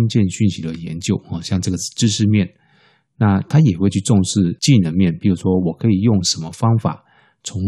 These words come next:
哪个面向一起来解决暖化问题。那在态度方面呢，比如说它就会教导学生啊，去感受理解到我作为一个世界公民该有的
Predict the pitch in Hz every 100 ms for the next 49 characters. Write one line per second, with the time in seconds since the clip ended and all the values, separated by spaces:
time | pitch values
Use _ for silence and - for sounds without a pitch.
0 | 104 95 82 90 127 104 - 101 87 _
1 | - - - 82 78 82 - 85 78 82
2 | 82 - - 80 - 98 92 90 - -
3 | - _ _ _ _ _ _ _ _ _
4 | 120 - 104 - 160 127 143 101 101 104
5 | 101 90 85 90 113 - 85 85 98 95
6 | 92 95 92 85 85 - _ _ _ _
7 | - 107 95 - 90 - 90 107 - _
8 | _ - 87 80 - 98 87 101 _ -
9 | - - 147 104 92 95 78 - 82 -
10 | _ _ 85 - - 151 85 92 98 85
11 | - 101 92 - 90 85 - - _ -
12 | 92 98 80